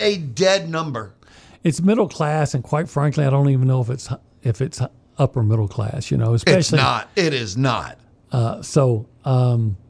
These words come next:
Speaker 2: again, you aspire for, you, you expect more than that. You aspire, uh,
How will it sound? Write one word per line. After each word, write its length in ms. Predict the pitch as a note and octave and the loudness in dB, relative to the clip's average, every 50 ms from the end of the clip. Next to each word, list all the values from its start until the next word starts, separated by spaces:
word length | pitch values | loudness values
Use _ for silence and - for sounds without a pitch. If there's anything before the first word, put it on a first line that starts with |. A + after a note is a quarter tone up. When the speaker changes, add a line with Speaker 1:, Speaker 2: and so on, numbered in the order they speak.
| _ _ - _ _ _ - C4 C4 - - | _ _ -20 _ _ _ -20 -20 -20 -14 -4
Speaker 2:
again, 320 | - F#3+ F3 G#3 A3 G3 | -2 0 2 4 4 6
you 120 | E3+ E3+ E3+ | 6 4 4
aspire 440 | - - - - C#3+ D3+ F3+ F3+ | 2 0 -2 -4 -2 -2 -2 -2
for, 220 | C3 C3 E3+ C4 F4+ | -2 -4 -6 -8 -2
you, 320 | D#4+ C#3+ C#3+ D3+ G#3+ C4 - - _ - _ _ _ - - D#4+ | 2 4 4 4 2 0 -4 -10 _ -20 _ _ _ -20 -20 -8
you 180 | C#4+ A3 C#3 C#3+ | 0 2 2 2
expect 440 | D#3 - - - - E3+ E3 - - | 2 -2 -6 -2 -2 -2 -2 -2 -2
more 200 | D#3+ F3+ F3 F3 | -2 0 0 0
than 160 | D#3+ F#3 G3 | 0 0 0
that. 260 | D#3+ D#3 D#3 F3 - | 2 0 0 -2 0
You 100 | G#3 B2+ | 0 0
aspire, 580 | A#2 - - - - - C3+ D3 D#3 D#3+ - - - | 0 -2 -4 -8 -4 -2 -2 0 0 -2 -4 -4 -2
uh, 300 | D#3 C3 A#2+ C3+ D3+ | 0 0 2 2 0